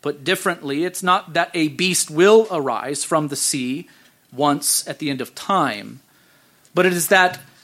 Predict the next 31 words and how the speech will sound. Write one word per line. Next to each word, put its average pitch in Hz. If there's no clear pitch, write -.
the 160
sea 233
beast 175
was 180
present 202
and 160
active 175
even 202
in 185
the 185
first 185
century 175
A 175
D. 175
The 147
beast 190
symbolized 196
Rome 180
and 139
the 147
many 165
Rome-like 160
empires 127
that 139
have 135
arisen 135
up 127
to -
this 135
present 143
day 110